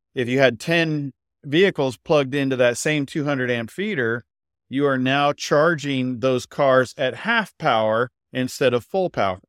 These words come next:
So that was a really cool thing, was all based on the charging side of the equation. But then they started realizing, hey, you know, these chargers are now gonna become bidirectional. Okay, what does that mean? No, well, it means they can actually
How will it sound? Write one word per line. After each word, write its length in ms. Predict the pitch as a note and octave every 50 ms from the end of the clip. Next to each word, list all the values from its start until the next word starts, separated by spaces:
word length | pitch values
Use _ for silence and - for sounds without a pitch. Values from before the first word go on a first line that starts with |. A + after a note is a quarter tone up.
| _ _ _ _
So 140 | - - C#3+
that 140 | D#3 G#3 A#3+
was 100 | C4+ A#3
a 80 | F#3
really 280 | D3+ D3 F3+ F#3+ F#3 D#3+
cool 260 | - - F#3 F3+ E3
thing, 400 | - - F#3 E3+ D3 C3+ B2+ A#2+ - _ _ _ _ _ _
was 240 | - D3+ D#3+ D#3 C3 A#2
all 480 | - C3+ D3 E3+ G3 G#3+ A3 G#3+ G#3 G3+
based 340 | D#3 D3 F3 F3+ F3 - -
on 140 | E3 D3 C3+
the 100 | B2 A#2
charging 560 | - - - D#3 E3 F3 D#3+ C#3 D3 C3 A#2+
side 280 | - - C3+ B2 A#2+
of 80 | A#2 G#2
the 80 | G#2+ G#2
equation. 640 | G2 - - D#3+ F3+ F3+ E3+ C3 G2 G2 F#2 F#2+ _ _ _ _
But 180 | D3 D3 C3 B2+
then 460 | G3+ A#3 B3 A3 G3+ F#3 F3 E3 D3
they 140 | D3+ D#3 D3+
started 360 | - - E3 D3 D3 D3+ C#3+
realizing, 540 | C3+ C3 B2+ B2 A#2+ A#2+ B2+ B2+ C3 C3+ C3
hey, 320 | C3+ F3 A#3 B3 G#3 C#3
you 140 | A#2+ A#2+ C3+
know, 140 | C#3+ D3 D3
these 240 | C#3 E3 A3 A#3 -
chargers 720 | - - - G3 A3+ B3+ B3+ F#3 D3 C3+ B2 B2+ A#2+ A2+
are 100 | C3 B2+
now 340 | B2 B2+ C#3 D#3 E3 E3+ E3+
gonna 200 | D#3 D#3 C#3+ C#3
become 600 | B2 C3 C3 - - B2+ A2+ A2 A2 A2+ A#2 A2+
bidirectional. 920 | A2 A2 G#2+ G#2+ G#2+ G#2+ A2+ A#2 B2 B2+ C#3 - - - A#2+ G2 F2 - _ _ _ _ _ _ _ _ _ _ _ _ _
Okay, 420 | G2+ G2+ G2+ - - A#2+ A2 A2 A2+
what 160 | A2+ B2 A#2+
does 120 | B2+ A#2
that 240 | C3 F3 G3+ F#3 C#3
mean? 260 | A#2+ G#2 F#2+ F2 F2+
No, 200 | G2 G#2+ A#2 C3+
well, 200 | B2+ A#2 B2 C3+
it 60 | D3
means 300 | C3+ B2+ B2 C3+ C3+ B2+
they 160 | - B2+ B2 B2
can 180 | - C#3 A#2+
actually 640 | A#2+ A#2+ C3+ C#3 - - C#3+ B2+ A#2+ B2 B2 A2+